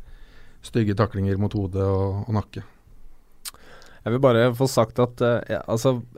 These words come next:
Speaker 2: etter min mening så, så tror jeg ikke norsk hockey vil ha godt av at, at miljøet liksom åpenbart godtar slåssing og ser på det som ok. Eh, jeg, jeg synes ikke slåssing kan være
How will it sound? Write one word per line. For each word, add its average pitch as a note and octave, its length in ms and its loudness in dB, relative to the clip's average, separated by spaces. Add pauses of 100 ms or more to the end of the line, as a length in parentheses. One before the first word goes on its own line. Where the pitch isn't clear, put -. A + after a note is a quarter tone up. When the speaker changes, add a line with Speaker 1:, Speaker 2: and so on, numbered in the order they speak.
(140)
Speaker 2:
etter A#2 160 0
min A2+ 240 4
mening A#2 320 2
så, A#2+ 400 0
så - 160 -6
tror A2 220 0
jeg A2+ 160 0
ikke A#2+ 180 -4
norsk A2 320 -2
hockey A2 840 -4 (340)
vil G#2 160 -2
ha A2 80 0
godt G2 400 -8
av G2 140 -2
at, - 180 -20 (140)
at - 100 -16
miljøet F#2+ 400 -4
liksom G#2 240 -6 (160)
åpenbart F2 1040 -4
godtar G2 480 -6
slåssing G#2+ 320 -6
og G#2 80 -4
ser E2+ 240 -6
på F2 160 -8
det F2 80 -4
som E2+ 160 -6
ok. F#2 240 -4
Eh, G#2+ 1120 0 (140)
jeg, F2 400 -8
jeg A2+ 160 4
synes A2 160 0
ikke A#2+ 160 -2
slåssing A2+ 320 -2
kan B2 160 0
være A2+ 460 2